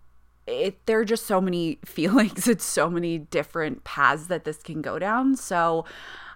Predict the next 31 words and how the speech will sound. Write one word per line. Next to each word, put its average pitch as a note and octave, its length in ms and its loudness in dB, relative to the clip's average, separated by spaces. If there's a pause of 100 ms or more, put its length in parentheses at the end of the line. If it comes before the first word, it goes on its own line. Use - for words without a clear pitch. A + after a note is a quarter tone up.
(100)
I, F#3+ 680 0
I'm F3 140 -2
just E3+ 160 -10
gonna F#3 120 -4
hop E3 220 0
on F3 140 0
here E3+ 160 -4
and D#3+ 80 -4
talk D#3 380 0
like D3 220 -2
I D#3 200 -2
am D3+ 400 -6
talking D#3+ 840 -8
to E3 200 -8
a D#3 60 -8
friend, E3+ 640 -2
and D#3 680 -4
I D#3+ 100 -10
think D3+ 300 -8
that D3 200 -4
will D#3+ 80 -6
be D3 100 -8
the C#3 100 -8
best C#3+ 280 -10
way D3 100 -6
to C3+ 100 -6
just C#3 260 -12
get C#3+ 160 -4
out D3 260 -2
everything C#3+ 400 -8
about, C3 380 -2